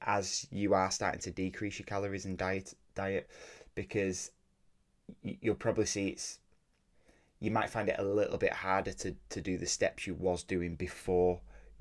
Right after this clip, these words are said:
before you was dieting. Um, but yeah, so that's another thing to bear in mind. We, if you're not tracking your steps, this is something that you might not notice. Uh, your body will just sort of try and get you to rest, if,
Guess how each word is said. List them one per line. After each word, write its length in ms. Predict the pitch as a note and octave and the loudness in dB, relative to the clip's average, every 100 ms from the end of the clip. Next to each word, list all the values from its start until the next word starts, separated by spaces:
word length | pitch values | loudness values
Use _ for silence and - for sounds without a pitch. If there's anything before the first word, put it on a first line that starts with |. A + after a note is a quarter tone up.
| - | -8
before 280 | F#2 F#2 F2+ | -4 0 2
you 120 | E2+ | 0
was 100 | E2 | 0
dieting. 480 | E2+ E2+ - F2 E2 - - | 2 2 0 -8 -10 -20 -8
Um, 380 | E2+ E2+ F2 F2 - - - | -2 -2 -2 -6 -10 -18 2
but 120 | A2+ | 10
yeah, 200 | A#2 G#2 - | 12 12 6
so 180 | - | 4
that's 260 | G#2+ A#2+ - | 10 10 10
another 420 | B2+ B2 A2+ A2 | 4 6 6 4
thing 240 | - G#2 F#2+ | -4 -4 -2
to 100 | - | 4
bear 260 | F#2+ F2+ | 6 6
in 140 | F#2 F2 | 4 2
mind. 340 | E2+ D#2+ D#2 - - - - | 0 -2 -8 -12 -20 -20 -6
We, 460 | G#2 A2+ G#2 G2 - _ - _ _ - | 4 6 6 4 -8 _ -20 _ _ 4
if 260 | A#2+ - | 4 6
you're 100 | A#2 | 4
not 280 | B2+ D3 - | 6 6 4
tracking 520 | - C#3 C3+ - F#2+ | 4 4 4 -2 -4
your 120 | D#2 | -2
steps, 580 | - F2 E2+ - - - - - _ _ - | -2 2 2 0 -8 -12 -12 -20 _ _ -6
this 240 | G2+ A#2 A#2+ | 4 6 6
is 120 | - | 4
something 400 | - G#2+ G#2+ F#2+ | 2 0 0 -2
that 140 | - | -2
you 160 | F#2 F#2+ | 0 0
might 260 | F#2 F#2 | 0 -2
not 180 | F#2+ - | -4 -4
notice. 580 | F#2+ G2+ - B2 B2 - - - - - - - - - - | -2 -2 0 -2 -2 -8 -12 -20 -20 -20 -20 -20 -20 -20 -6
Uh, 40 | F#2 | -2
your 160 | F#2+ | 0
body 280 | E2+ G#2 G2 | 4 4 4
will 260 | F2 F#2+ F#2 | 4 4 4
just 340 | F#2+ - - | -2 -6 -12
sort 260 | - G2 - | -4 -2 -2
of 100 | - - _ _ - _ _ | -4 -14 _ _ -20 _ _
try 300 | - G#2 G2 | -8 0 0
and 160 | G#2 G#2 | 2 4
get 160 | - - | 2 2
you 100 | G#2 | -6
to 220 | - G2+ | -2 6
rest, 480 | A2 A2 - - G#2+ | 6 6 2 2 0
if, 200 | - | -2